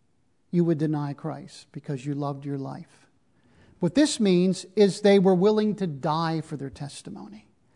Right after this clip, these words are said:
They didn't love their lives, even to the point of giving their lives up. That's what it means. And we see that in the story of the martyrs throughout church history.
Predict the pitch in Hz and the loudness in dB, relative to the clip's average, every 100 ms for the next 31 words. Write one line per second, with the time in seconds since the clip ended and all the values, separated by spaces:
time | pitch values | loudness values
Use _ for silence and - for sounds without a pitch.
0 | _ _ - 208 269 294 226 226 262 285 | _ _ 2 6 8 8 6 4 4 4
1 | 226 190 147 131 - - - _ - 277 | 2 0 0 -6 -14 -18 -20 _ 2 6
2 | 330 311 320 320 320 - 220 214 240 190 | 6 6 4 4 0 2 2 2 2 0
3 | 190 240 277 247 254 220 196 214 180 - | 2 4 4 4 2 2 2 0 -2 -4
4 | 285 262 - - - _ _ _ _ _ | 0 0 -4 -20 -20 _ _ _ _ _
5 | - 131 - 151 208 262 302 160 - - | -12 -8 -2 0 2 4 4 4 -4 -18
6 | _ _ _ _ _ _ _ _ _ _ | _ _ _ _ _ _ _ _ _ _
7 | _ _ _ _ _ _ _ - _ - | _ _ _ _ _ _ _ -20 _ -4
8 | 151 147 147 135 - 190 180 175 165 - | -2 2 0 0 4 4 6 6 6 2
9 | - _ _ _ _ _ _ _ _ _ | -20 _ _ _ _ _ _ _ _ _
10 | _ _ _ _ _ _ _ _ _ _ | _ _ _ _ _ _ _ _ _ _
11 | _ _ _ _ _ _ _ _ _ _ | _ _ _ _ _ _ _ _ _ _
12 | 185 156 - 196 190 175 160 156 160 156 | 2 2 2 0 0 0 -2 -2 -2 -2
13 | 143 147 - 156 143 143 151 131 - 147 | -6 -12 -10 -8 -8 -8 -8 -8 -8 -12
14 | - - - | -14 -20 -20